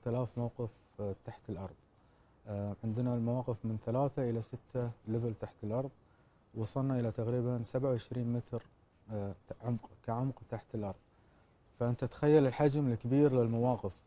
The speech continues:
فواحدة من الأشياء، احنا طبعًا الم-، المشروع يعتبر من المدن الذكية، واحدة من الأشياء اللي إن شاء الله راح نطبقها إنه راح يكون فيه، آه،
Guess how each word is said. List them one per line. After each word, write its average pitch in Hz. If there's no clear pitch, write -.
فواحدة 143
من 131
الأشياء، 120
احنا 120
طبعًا 120
الم-، 113
المشروع 113
يعتبر 117
من 107
المدن 117
الذكية، 131
واحدة 143
من 131
الأشياء 123
اللي 120
إن 110
شاء 127
الله 120
راح 117
نطبقها 123
إنه 123
راح 131
يكون 135
فيه، 147
آه، 113